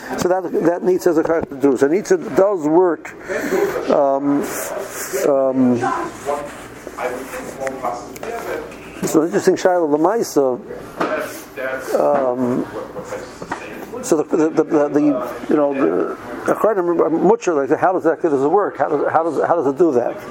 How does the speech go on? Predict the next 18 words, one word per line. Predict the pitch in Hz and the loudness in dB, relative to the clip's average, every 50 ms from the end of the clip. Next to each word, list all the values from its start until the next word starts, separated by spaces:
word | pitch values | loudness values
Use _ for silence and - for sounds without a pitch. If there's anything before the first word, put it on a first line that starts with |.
| - 156 156 - - 180 - - - | -6 -4 -2 -2 -2 -2 -2 -2 0
What's | - - 147 - - | 2 2 2 4 2
the, | - 147 | 0 2
what's | - - 170 160 - | 4 4 2 2 2
the | - 151 | 0 0
process | - - 170 165 143 - 143 123 | 2 2 2 2 2 0 0 0
that's | 143 147 135 | 0 0 2
to | - 156 | 2 2
work | 160 151 - | 2 2 2
to | - | 2
allow | 151 147 147 | 2 2 2
you | 151 147 - | 2 0 -2
to | - 147 | -4 -4
use | 160 147 147 135 113 - | -2 0 0 0 0 0
the | 147 | 0
recorder | 139 139 131 - 175 170 156 135 127 | 0 0 0 2 2 2 2 2 -2
for | 117 - 131 120 - | -2 -2 -2 -2 -2
it? | 175 - - - - - - - - - - - - - - - - - - - - - - - | -4 -6 -8 -14 -16 -16 -16 -16 -16 -14 -14 -12 -12 -10 -10 -10 -10 -10 -10 -10 -10 -6 -2 0
Um, | - 135 131 131 127 127 123 120 120 120 120 117 | 0 2 2 2 2 2 0 0 2 2 0 0